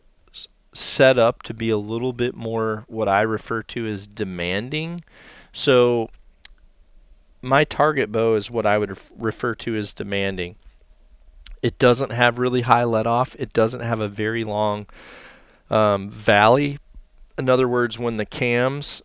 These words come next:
when you're pulling and the cams get really hard and then they break over and they feel really easy and it c-, then it comes to the stop. There's some bows where when that bow starts to get really easy and it stops,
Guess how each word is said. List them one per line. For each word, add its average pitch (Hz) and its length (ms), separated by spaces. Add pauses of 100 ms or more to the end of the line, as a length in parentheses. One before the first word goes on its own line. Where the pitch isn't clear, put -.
(100)
when 120 180
you're 110 100
pulling 131 480
and 117 80
the 107 60
cams 120 320
get 120 160
really 120 240
hard 117 420
and 110 140
then 113 120
they 107 120
break 107 480
over 117 360
and 113 100
they 104 100
feel 113 320
really 113 240
easy 113 420
and 107 100
it - 100
c-, 113 120
then 113 160
it - 80
comes 107 260
to 113 60
the 104 120
stop. 101 600 (400)
There's 127 220
some 170 260
bows 120 340
where 107 380 (1200)
when 123 180
that 113 200
bow 131 460 (440)
starts - 460
to 120 60
get 117 200
really 135 380
easy 127 300
and 107 80
it 95 80
stops, 123 640